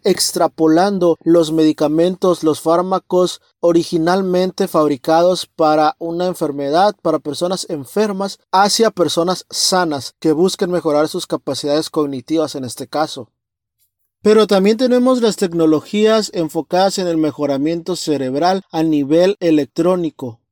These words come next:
Y aquí tenemos el caso de la neuroestimulación cerebral.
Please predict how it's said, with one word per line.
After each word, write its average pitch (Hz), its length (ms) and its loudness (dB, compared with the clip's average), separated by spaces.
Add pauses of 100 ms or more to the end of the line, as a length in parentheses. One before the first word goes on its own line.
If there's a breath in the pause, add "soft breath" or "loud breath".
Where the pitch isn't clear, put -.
(220)
Y 185 120 2
aquí 175 140 0
tenemos 233 480 0
el 170 200 0
caso 190 340 0
de 196 140 4
la 175 120 4
neuroestimulación 156 1160 0
cerebral. 156 720 0